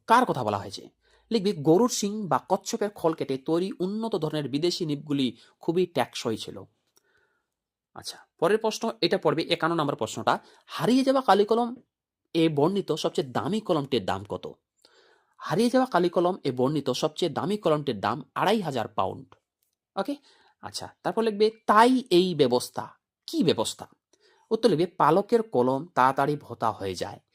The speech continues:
তাই ফাউন্টেন পেনের নিপকে টেকসই করার জন্য গরুর শিং বা কচ্ছপের খোল কেটে তা তৈরি ক-, তা তৈরি হতো। পরে প্রশ্ন, দোয়াত কত রকমের হতে পারে বলে প্রাবন্ধিক উল্লেখ করেছেন? উত্তর লিখবে দোয়াত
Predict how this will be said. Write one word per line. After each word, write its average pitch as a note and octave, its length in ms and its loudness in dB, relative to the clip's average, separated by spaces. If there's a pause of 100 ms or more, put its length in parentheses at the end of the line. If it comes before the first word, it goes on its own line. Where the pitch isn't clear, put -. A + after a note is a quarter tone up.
(160)
তাই B2+ 200 0
ফাউন্টেন D3+ 480 -6
পেনের E3 340 0
নিপকে D3+ 420 -2
টেকসই D#3 460 -2
করার C#3+ 280 0
জন্য B2+ 360 -2 (280)
গরুর C3 340 2
শিং G#3 320 -6
বা F#3 180 -4
কচ্ছপের F#3 440 -4
খোল C#3+ 240 -2
কেটে B2 300 -6
তা - 280 -6 (120)
তৈরি F3+ 300 4
ক-, - 120 -6 (440)
তা C3 100 4
তৈরি C3 280 4
হতো। G#2 300 -10 (920)
পরে C#4 160 6
প্রশ্ন, G#3+ 320 4 (240)
দোয়াত F#3+ 500 4
কত G3+ 200 4
রকমের B3+ 320 2
হতে G3+ 220 0
পারে E3+ 380 6
বলে F#3+ 200 2
প্রাবন্ধিক A3 560 0
উল্লেখ B3 380 0
করেছেন? B3 440 2 (600)
উত্তর - 200 2
লিখবে C#3 180 2
দোয়াত C3+ 320 4